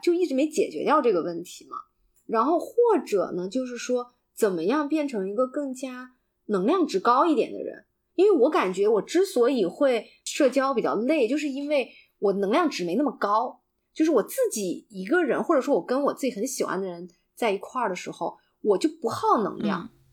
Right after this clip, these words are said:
Speaker 1: 但是一旦跟不是那么熟的人呢，我的能量耗得特别快。
Speaker 2: 嗯。
Speaker 1: 所以就感觉我能量好像是不够，就如果能量再多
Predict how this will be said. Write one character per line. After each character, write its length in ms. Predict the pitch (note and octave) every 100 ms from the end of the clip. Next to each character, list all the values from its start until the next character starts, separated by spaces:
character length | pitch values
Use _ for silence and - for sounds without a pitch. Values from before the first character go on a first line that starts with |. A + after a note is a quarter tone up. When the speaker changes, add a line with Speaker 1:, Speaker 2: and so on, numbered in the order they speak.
| _ _
Speaker 1:
但 160 | G4+ G#4
是 100 | F4
一 140 | G#3+
旦 220 | A#3 G4
跟 180 | E4 E4+
不 160 | E4 F#4
是 100 | G#4+
那 80 | A4
么 60 |
熟 260 | D4 E3+ C3+
的 100 | C#4
人 160 | B3 F#3
呢， 80 |
我 120 | G3+ F3+
的 80 |
能 120 | G3+ F3
量 160 | F4
耗 300 | - - A4
得 80 | G3+
特 100 | F#3+
别 160 | E3 -
快。 160 | - G3+
Speaker 2:
嗯。 520 | G3 F#3+ F3+ E3 D3 - _ _ _
Speaker 1:
所 160 | -
以 60 | B3+
就 100 | A#3+
感 200 | B3+ F#3+
觉 40 |
我 120 | A#3 G3+
能 180 | F3
量 140 | A3+ G#3+
好 80 | F#3
像 180 | A3
是 60 | C4
不 120 | -
够， 260 | F#3 F4 - - _
就 100 | D#4
如 60 |
果 140 | A4 D#4
能 120 | A3
量 140 | F#4+ F4+ _ _
再 140 | G4
多 180 | E4+ E4+